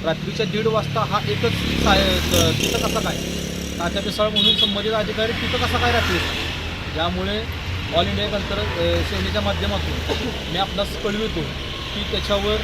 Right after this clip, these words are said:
कायदेशीर त्याची नार्को टेस्ट व्हावी व तो करत होता काय, का टेंडर पास करत होता का किंवा काय करत होता, याचा आम्हाला संशय आहे. अन्यथा ऑल इंडिया अंतर सेना येत्या पाच ते सहा दिवसात आम्ही बांधकाम भवनच्या दालनाबाहेर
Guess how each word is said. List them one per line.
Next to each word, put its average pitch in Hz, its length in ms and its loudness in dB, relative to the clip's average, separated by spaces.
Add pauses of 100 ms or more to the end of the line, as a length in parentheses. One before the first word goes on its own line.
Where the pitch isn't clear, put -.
(180)
कायदेशीर 190 440 0 (100)
त्याची 196 180 -4
नार्को 190 360 -4
टेस्ट 196 220 -4
व्हावी 180 360 0 (400)
व 170 60 -2
तो 208 140 -2
करत 196 320 -2
होता 214 160 0
काय, 196 220 2 (540)
का 170 60 0
टेंडर 180 300 -2
पास 202 260 -2
करत 202 180 -4
होता 202 200 -4
का 202 140 -6
किंवा 208 180 -4
काय 196 200 0
करत 170 120 -4
होता, 143 280 -6 (420)
याचा 160 200 -4
आम्हाला 190 240 -2
संशय 190 340 -6
आहे. 196 260 -2 (400)
अन्यथा 185 400 -2
ऑल 190 260 -2
इंडिया 196 280 -6
अंतर 185 240 -6
सेना 196 360 -4 (760)
येत्या 165 260 0
पाच 202 320 -2
ते 220 60 -6
सहा 208 200 0
दिवसात 196 340 -2 (580)
आम्ही 190 280 2
बांधकाम 196 600 2
भवनच्या 196 460 0
दालनाबाहेर 185 760 0